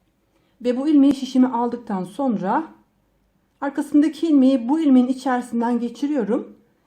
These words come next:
İlmek artışını engellemiş oluyorum. Ve bu ilmeği düz olarak örüyorum. Devamında bir, iki,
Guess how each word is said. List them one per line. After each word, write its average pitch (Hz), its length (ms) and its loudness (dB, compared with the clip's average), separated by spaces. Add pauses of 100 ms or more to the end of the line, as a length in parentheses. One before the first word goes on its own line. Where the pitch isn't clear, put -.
İlmek 277 300 0
artışını 233 360 -6
engellemiş 208 560 -2
oluyorum. 165 420 -8 (880)
Ve 277 200 -2
bu 302 100 -4
ilmeği 262 720 -2
düz 208 140 -8
olarak 180 380 -8
örüyorum. 170 380 -10 (1000)
Devamında 262 720 0
bir, 240 400 -8 (840)
iki, 220 400 -14